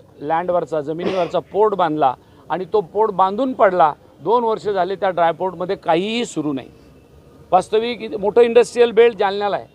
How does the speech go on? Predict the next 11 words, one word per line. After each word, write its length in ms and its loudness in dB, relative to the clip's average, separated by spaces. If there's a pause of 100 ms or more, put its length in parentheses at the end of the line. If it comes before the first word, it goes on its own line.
(140)
स्टीलची 400 -12
इंडस्ट्री 400 -2
आहे, 80 2
सीडची 360 -10
इंडस्ट्री 380 -2
आहे, 100 -6 (480)
आपल्या 260 0
संभाजीनगरमध्ये 800 -2
ऑटोमोबाईलची 580 -2
इंडस्ट्री 400 -2
आहे. 80 -6